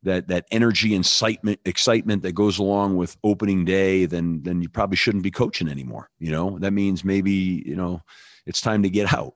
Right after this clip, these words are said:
So, um, whether this was my first game here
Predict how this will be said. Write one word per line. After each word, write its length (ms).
So, 400
um, 640
whether 300
this 200
was 200
my 400
first 420
game 540
here 580